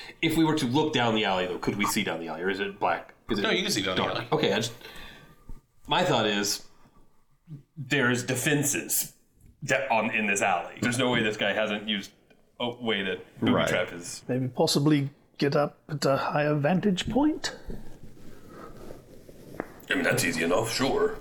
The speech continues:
Speaker 1: We can
Speaker 4: And have a look around?
Speaker 3: I would assume we would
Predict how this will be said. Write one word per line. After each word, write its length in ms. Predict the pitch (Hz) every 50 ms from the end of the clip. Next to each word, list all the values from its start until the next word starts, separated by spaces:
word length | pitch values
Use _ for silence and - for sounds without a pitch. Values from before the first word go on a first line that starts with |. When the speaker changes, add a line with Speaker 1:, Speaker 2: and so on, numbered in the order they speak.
| -
Speaker 1:
We 60 | - -
can 160 | - - - - - - - - - - - - - - - - - -
Speaker 4:
And 220 | 208 180 170 143
have 560 | - - - - - - - - - 113 110 127
a 40 |
look 240 | 123 139 156 151 -
around? 500 | 160 151 151 165 185 202 247 277 - - - - - - - - - - - - - - - - - - - - - - - - - - - - - - - - - - - - - - -
Speaker 3:
I 80 | 104 104
would 100 | 101 95
assume 300 | 90 - - - 120 107
we 120 | 101 95
would 220 | 90 85 78 82